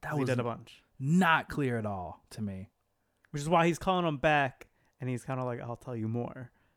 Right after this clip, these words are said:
Speaker 2: And
Speaker 1: Wow.
Speaker 2: makes him print that haiku.
Speaker 1: Yeah. So that was weird.
Speaker 2: And then Venom discovers the,
Speaker 1: That
Speaker 2: the
Speaker 1: helps.
Speaker 2: more.
Speaker 1: Knowing that does help. Secondly, Cletus Cassidy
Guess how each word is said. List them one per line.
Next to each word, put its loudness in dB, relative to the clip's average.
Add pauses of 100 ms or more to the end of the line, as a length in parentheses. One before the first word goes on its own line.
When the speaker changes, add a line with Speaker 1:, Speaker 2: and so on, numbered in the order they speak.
(680)
Speaker 2:
And -12
Speaker 1:
Wow. -10 (1080)
Speaker 2:
makes -10
him -8
print -10
that -10 (540)
haiku. -6 (320)
Speaker 1:
Yeah. -8 (1400)
So 4
that 12
was 10
weird. -6 (140)
Speaker 2:
And -8
then -4
Venom -4
discovers -10
the, -8
Speaker 1:
That 10
Speaker 2:
the 2
Speaker 1:
helps. 8
Speaker 2:
more. 0
Speaker 1:
Knowing 8
that 2
does 0
help. -6 (600)
Secondly, 0 (2000)
Cletus 8
Cassidy 0